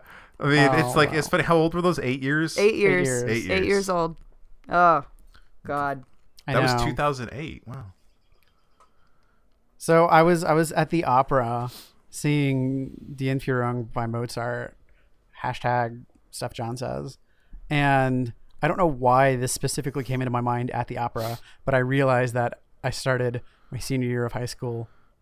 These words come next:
Speaker 2: like, ten years ago this year, and I was like, "No, what? No."
Speaker 1: Yeah, that,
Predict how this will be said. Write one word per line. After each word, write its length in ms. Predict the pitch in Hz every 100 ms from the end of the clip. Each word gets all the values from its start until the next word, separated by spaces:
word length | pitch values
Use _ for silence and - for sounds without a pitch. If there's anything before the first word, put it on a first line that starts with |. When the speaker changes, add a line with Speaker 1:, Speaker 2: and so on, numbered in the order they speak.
| _ - - - 139
Speaker 2:
like, 100 | - -
ten 200 | - 160
years 240 | 151 156 131
ago 140 | 135
this 180 | 131 131
year, 140 | 139 127
and 80 | 131
I 20 |
was 100 | 131
like, 120 | 131
"No, 680 | 131 127 131 131 127 127 113
what? 600 | 139 143 143 139 139 -
No." 1300 | 82 - 90 98 92 82 95 82 82 80 80 90 -
Speaker 1:
Yeah, 220 | 139 165 - -
that, 220 | 131